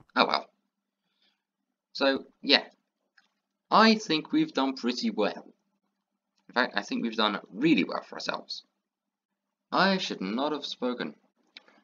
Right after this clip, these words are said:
Well, that was fun. Internet died.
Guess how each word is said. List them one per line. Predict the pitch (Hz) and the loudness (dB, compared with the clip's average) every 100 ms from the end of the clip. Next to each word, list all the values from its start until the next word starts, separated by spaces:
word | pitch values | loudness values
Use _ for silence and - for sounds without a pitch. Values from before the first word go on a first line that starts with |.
| _ - | _ 0
Well, | 170 170 - _ _ | 0 0 -8 _ _
that | 131 139 | 2 2
was | - | 0
fun. | - 85 85 - - _ _ | -2 0 0 -6 -20 _ _
Internet | 120 113 87 73 | -2 -2 -2 -2
died. | 73 73 | 0 0